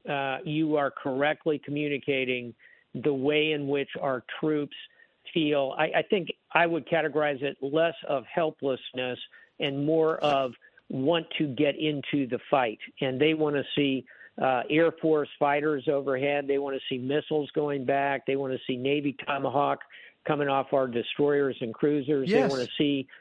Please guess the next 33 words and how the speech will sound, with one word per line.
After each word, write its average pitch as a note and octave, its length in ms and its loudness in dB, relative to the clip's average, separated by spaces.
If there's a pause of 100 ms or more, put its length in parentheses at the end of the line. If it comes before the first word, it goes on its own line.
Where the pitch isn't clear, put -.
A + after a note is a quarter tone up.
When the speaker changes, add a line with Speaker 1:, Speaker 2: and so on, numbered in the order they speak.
(480)
Speaker 1:
our D3 340 2 (180)
aircraft D3 720 0
responding C3 800 -2
to C3 80 0
this. B2+ 280 2 (400)
Uh, C#3 100 4 (100)
they're G3 240 4
in G3 220 4
a B2 240 0
fight. A#2+ 340 -4
They're E3+ 180 4
in D#3 80 0
a B2+ 200 -2
hard F#3+ 380 2
fight C3 280 -2
with D#3+ 260 0
the D3 100 2
Islamic C#3 500 -2 (100)
State F3+ 240 0
alongside C#3+ 680 0
our C3+ 240 0 (140)
partners, C3+ 580 0 (100)
the C#3+ 100 2
Iraqis, C#3 600 0 (300)
where C#3+ 220 0
we C3 280 -2 (120)
didn't E3 380 2
lose C#3 380 0
the A#2+ 80 -2
war. C3 500 0 (460)
And, D3+ 340 2 (120)
uh, D3 220 2 (120)
that's E3+ 240 2